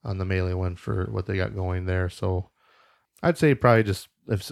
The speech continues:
if you guys wanna check it out, do that. Otherwise, we'll go to the main things, like, for the Arena Champion three edi-, Championship three edition. Get off of here, thingy. <laughs> Every time you go to their site,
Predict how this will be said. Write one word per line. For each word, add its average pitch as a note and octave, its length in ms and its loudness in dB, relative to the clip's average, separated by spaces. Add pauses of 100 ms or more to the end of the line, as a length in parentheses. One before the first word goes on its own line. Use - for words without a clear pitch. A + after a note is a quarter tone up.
if - 220 -4
you G#2+ 120 0
guys G#2 240 4
wanna G2 160 0
check G2 240 -2
it G2+ 40 0
out, F#2+ 140 2
do F#2+ 140 -2
that. F#2 240 0
Otherwise, G2+ 340 0
we'll G2+ 100 -2
go G#2 120 4
to F#2+ 40 2
the F#2+ 60 -2
main F#2+ 240 0
things, F#2+ 300 -4
like, G2 220 -4 (520)
for G2 260 0
the G2+ 160 0
Arena A2 520 2 (1300)
Champion A2 420 -2
three A2+ 240 2
edi-, G#2 200 0
Championship A2 500 0
three B2 180 2
edition. G2+ 400 -2 (680)
Get G#2+ 140 -14
off G2 220 -8
of - 60 -20 (200)
here, G2+ 160 -12 (100)
thingy. G2+ 320 -12 (1200)
<laughs> - 80 -8 (800)
Every A2+ 200 0
time G#2+ 240 2
you F#2+ 60 0
go G2 80 6
to F#2+ 40 6
their F#2 80 4
site, F#2+ 280 2